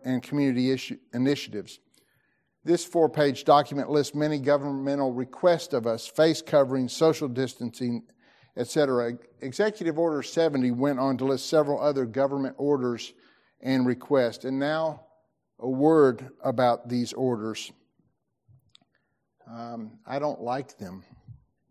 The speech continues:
As a proud Tennessean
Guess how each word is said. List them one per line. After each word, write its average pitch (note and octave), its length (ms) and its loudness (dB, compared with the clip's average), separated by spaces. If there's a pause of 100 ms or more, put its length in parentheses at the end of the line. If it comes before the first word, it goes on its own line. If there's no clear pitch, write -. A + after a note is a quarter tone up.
(1600)
As B2+ 180 -6
a C#3 80 0
proud E3 440 0
Tennessean E3+ 760 -2